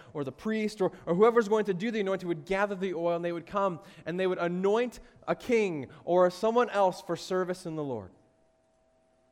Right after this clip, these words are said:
And perhaps your period of crushing right now, your period of feeling the pressure and the pressing of all those things around you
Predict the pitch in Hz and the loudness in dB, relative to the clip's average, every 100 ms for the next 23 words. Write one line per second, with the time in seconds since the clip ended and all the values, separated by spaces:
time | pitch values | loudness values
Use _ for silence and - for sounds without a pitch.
0 | _ _ _ _ - 170 196 196 262 302 | _ _ _ _ -8 -6 -4 0 2 2
1 | 302 190 240 269 277 - 240 240 240 220 | 0 0 8 8 8 -4 -6 -4 0 0
2 | - - 214 202 - 202 202 196 - _ | -2 -2 -2 -2 -4 -6 -6 -10 -18 _
3 | _ 147 156 156 139 120 101 104 _ _ | _ -4 -2 -2 -4 -8 -8 -14 _ _
4 | _ _ _ _ _ _ _ _ 147 185 | _ _ _ _ _ _ _ _ -4 6
5 | 226 254 - 240 233 226 202 180 - 226 | 8 8 4 2 4 6 4 2 0 4
6 | 226 220 208 - - 165 165 220 190 - | 6 6 -2 -10 2 2 2 0 0 0
7 | 180 131 - - 170 190 180 175 220 202 | 2 0 -2 -2 0 4 2 2 0 2
8 | - 185 156 - - 147 - 190 226 240 | 0 -2 -2 -6 -4 -4 4 8 10 12
9 | 226 220 214 208 196 190 170 175 175 156 | 12 10 8 -2 2 2 4 4 2 0
10 | 147 | -2